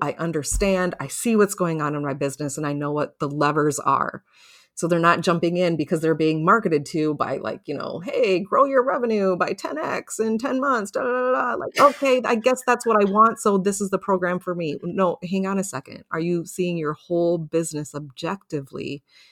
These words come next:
before you dive into that? How do you know that that's going to be the right answer for your business? Is that the problem really that you need to solve right now?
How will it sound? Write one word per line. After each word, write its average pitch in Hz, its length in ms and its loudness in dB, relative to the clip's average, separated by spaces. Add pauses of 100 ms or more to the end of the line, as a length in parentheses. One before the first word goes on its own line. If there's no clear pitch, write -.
(180)
before 156 260 -2
you 151 140 0
dive 143 240 -4
into 139 160 -6
that? - 260 -14 (100)
How 160 180 -2
do 170 80 -2
you 165 80 -2
know 156 120 -2
that 143 160 -4
that's 139 160 -6
going 147 160 -8
to 147 60 -14
be 139 80 -6
the 139 80 -8
right 135 240 -4
answer 143 300 -10
for - 120 -12
your 139 160 -8
business? 185 460 -10
Is 143 120 -10
that 143 160 -4 (180)
the 139 60 -6
problem 143 520 -2
really 143 280 0
that - 200 -10
you - 80 -8
need - 160 -10
to - 80 -20
solve - 320 -8
right - 140 -16
now? - 240 -16